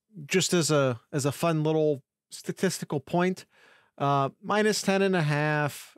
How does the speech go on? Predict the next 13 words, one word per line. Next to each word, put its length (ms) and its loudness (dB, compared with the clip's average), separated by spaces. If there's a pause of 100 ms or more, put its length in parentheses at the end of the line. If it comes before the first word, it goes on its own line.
um, 400 0 (720)
thirty, 1300 0 (200)
excuse 300 0
me, 160 -2 (480)
twenty, 340 0
only 240 2
twenty-three 580 0
percent 400 0
of 120 0
people 260 0
are 100 2
taking 360 0
Iowa. 480 2